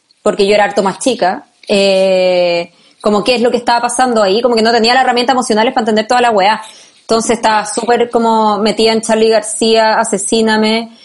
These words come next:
y, y creo que también era como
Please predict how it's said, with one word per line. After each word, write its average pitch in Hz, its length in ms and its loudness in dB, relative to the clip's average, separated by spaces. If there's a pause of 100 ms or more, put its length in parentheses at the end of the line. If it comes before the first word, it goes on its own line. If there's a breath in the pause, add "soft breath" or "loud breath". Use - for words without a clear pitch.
(300 loud breath)
y, 196 1300 0
y 226 140 0
creo 247 260 0
que 269 80 -2
también 240 260 0
era 269 180 0
como 214 500 -2